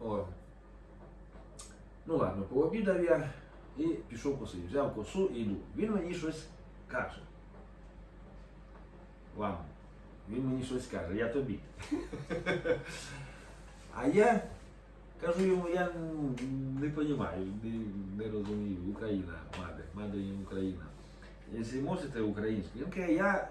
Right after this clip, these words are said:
понімаю чуть-чуть по-русски. О! Ну, тоді ми щось можемо, діалог якийсь, е, сказати один одному. І він каже, ви будете косити? Ну, тільки по-руськи. Я ж не буду вам тут,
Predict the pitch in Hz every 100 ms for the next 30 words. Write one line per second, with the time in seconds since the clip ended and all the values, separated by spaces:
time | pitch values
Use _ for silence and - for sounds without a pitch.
0 | - 151 160 165 175 156 135 143 160 147
1 | 143 139 - - - - - - - 190
2 | 156 - - - - - - - - -
3 | 117 135 139 - 117 151 170 165 139 -
4 | 160 139 - 143 165 139 131 143 151 151
5 | 104 95 101 98 - - - 80 78 76
6 | - - - - - - - - - -
7 | - - - - - 104 101 87 98 104
8 | 92 80 - - - - - - - 147
9 | 185 143 120 160 165 - 339 - 180 170
10 | 240 233 - - - - - - 147 120
11 | 104 101 104 127 104 - - - - -
12 | - - - 120 110 107 - 110 107 95
13 | 92